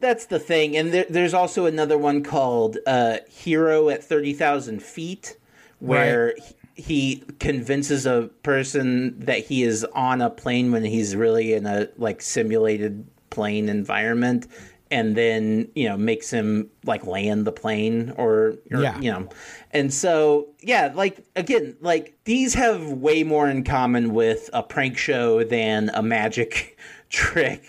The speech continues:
Speaker 1: or a psychological experiment. Uh, as a psychological experiment, they are not particularly useful.
Speaker 2: Well,
Speaker 1: Be-
Speaker 2: it depends on what, what one you're watching, though.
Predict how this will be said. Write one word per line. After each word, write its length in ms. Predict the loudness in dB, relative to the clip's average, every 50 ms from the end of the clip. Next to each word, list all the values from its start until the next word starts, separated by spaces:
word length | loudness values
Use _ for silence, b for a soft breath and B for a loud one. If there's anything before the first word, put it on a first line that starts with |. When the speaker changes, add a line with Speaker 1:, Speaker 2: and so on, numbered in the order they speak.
| -4
Speaker 1:
or 280 | 0 2 2 2 2 2
a 80 | 0 0
psychological 920 | -2 -2 -2 -2 -2 0 0 0 2 2 2 0 -2 -4 -4 -2 0 0
experiment. 760 | 0 -2 -4 -4 -2 -2 -2 0 -2 -2 -2 -2 -4 -4 -6 B B B B B B B B B B
Uh, 460 | 0 2 4 4 4 4 2 2 0 0
as 180 | 0 0 0 0
a 40 | -2
psychological 760 | -2 0 0 2 2 2 2 2 2 0 -2 -2 -2 -2 -2
experiment, 540 | -2 -2 -2 -2 -2 0 0 0 -2 -4 -2
they 120 | 0 2 2
are 160 | 2 2 0
not 600 | 0 -2 -4 -4 -2 0 0 2 2 0 0 -2
particularly 1040 | -4 -8 -8 -6 -8 -6 -2 0 2 2 2 2 0 -2 -2 -4 -4 -4 -8 -10 -14 -14
useful. 960 | -12 -8 -4 -2 -2 -2 -4 -8 -12 -12 -14 -12 -12 -10 -10 -10 -10 -12 -12 -16 B B B B B
Speaker 2:
Well, 260 | -2 0 2 2 0
Speaker 1:
Be- 100 | 0 -2
Speaker 2:
it 120 | -2 -2 0 0 0
depends 520 | 0 0 -4 -4 -2 -2 0 0 0 2
on 140 | 2 2 4
what, 360 | 4 2 2 0 -2 -8 -8 -8 -12
what 280 | -8 -2 -2 -2 -2 0
one 220 | 0 0 2 2
you're 140 | 2 2 0
watching, 680 | 0 2 2 2 2 0 -2 -4 -4 -4 -4 -4 -4 -6
though. 360 | -6 -6 -10 -12 -14 -16 -18